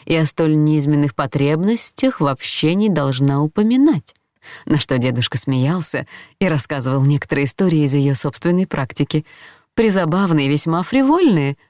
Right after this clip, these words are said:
должна заметить. «Обычно четыре-пять», призналась она чуть слышно. «Хм», начала я осторожно, припомнив собственный медовый месяц,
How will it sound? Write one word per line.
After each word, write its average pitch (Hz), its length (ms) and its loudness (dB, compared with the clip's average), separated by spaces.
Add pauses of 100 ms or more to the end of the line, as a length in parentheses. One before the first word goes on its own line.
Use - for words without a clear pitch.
(120)
должна 143 460 2
заметить. 131 580 -2 (1040)
«Обычно 147 680 0 (480)
четыре-пять», 165 880 -2 (540)
призналась 147 520 2
она 147 160 2
чуть 151 180 -4
слышно. 143 520 -2 (880)
«Хм», 139 360 0 (560)
начала 156 360 0
я 147 100 0
осторожно, 139 840 0
припомнив 139 560 0
собственный 139 520 -2
медовый 131 360 0
месяц, 160 520 -2